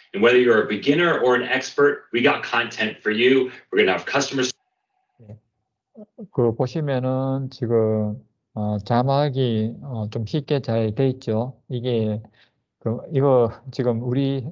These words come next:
Speaker 2: 했는 자막을 안 보시고 아마 뭐, 빌드라든가 이게 서밋 행사 때 했던 거 보시면은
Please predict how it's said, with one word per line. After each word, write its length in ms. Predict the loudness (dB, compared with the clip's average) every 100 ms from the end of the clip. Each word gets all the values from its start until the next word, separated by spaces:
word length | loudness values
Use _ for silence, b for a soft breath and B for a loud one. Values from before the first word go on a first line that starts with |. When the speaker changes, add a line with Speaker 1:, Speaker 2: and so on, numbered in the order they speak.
| -8
Speaker 2:
했는 200 | -6 -4
자막을 400 | -2 -2 0 0
안 140 | -2 -4
보시고 800 | -8 -8 -6 -4 -2 -2 -6 b b b _
아마 460 | -6 -4 -2 -2 -4
뭐, 240 | -6 -6
빌드라든가 640 | -4 -4 -2 -2 -4 -4 -2
이게 220 | -2 -4
서밋 340 | -4 -4 -2
행사 320 | -4 -2 -2 0
때 140 | 0
했던 340 | 0 -6 -6
거 80 | -4
보시면은 800 | -4 -4 -4 -6 -2 -2 -2 -4